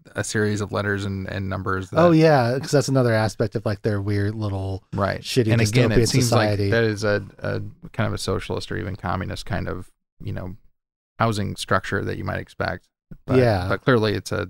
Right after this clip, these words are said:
Speaker 1: some kind of a for-profit economy from what they're out
Speaker 2: Yeah,
Speaker 1: doing
Speaker 2: when you,
Speaker 1: all
Speaker 2: like,
Speaker 1: day, but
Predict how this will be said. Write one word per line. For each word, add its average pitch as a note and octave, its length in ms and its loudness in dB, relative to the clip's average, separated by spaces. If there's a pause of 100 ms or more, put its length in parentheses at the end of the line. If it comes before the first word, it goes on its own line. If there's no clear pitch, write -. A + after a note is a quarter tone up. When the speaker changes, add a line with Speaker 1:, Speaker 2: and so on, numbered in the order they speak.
(140)
Speaker 1:
some F#2+ 160 -6
kind E2+ 220 -8
of F2 80 -10
a E2+ 200 -8
for-profit F#2 600 -8
economy F#2 420 -10
from F#2 180 -12
what F2 160 -10
they're F2 200 -8
out F#2+ 140 -10 (280)
Speaker 2:
Yeah, C#3 280 6
Speaker 1:
doing A#2+ 100 4
Speaker 2:
when B2 100 2
you, C3 120 6
Speaker 1:
all B2 80 4
Speaker 2:
like, B2+ 120 2
Speaker 1:
day, F#2 120 -4
but G2+ 200 -8